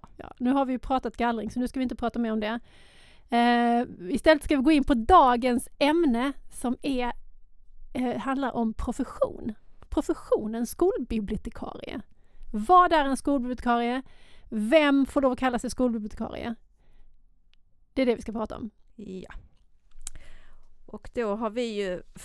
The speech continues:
Speaker 2: förberett oss lite. Du, du har läst lite, lite jobbannonser.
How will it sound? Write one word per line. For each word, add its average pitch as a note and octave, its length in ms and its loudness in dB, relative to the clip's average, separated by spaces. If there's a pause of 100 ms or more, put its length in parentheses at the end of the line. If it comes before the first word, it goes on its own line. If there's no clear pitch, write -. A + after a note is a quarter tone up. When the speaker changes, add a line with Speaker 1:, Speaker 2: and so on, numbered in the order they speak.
(260)
Speaker 2:
förberett G#3 720 -4
oss - 300 -12
lite. G#3 800 -8
Du, G#3 400 -4
du A#3 180 -6
har A3 140 -4
läst G#3+ 500 -4
lite, G3 580 -4 (320)
lite A3 240 -4
jobbannonser. F#3 1400 -4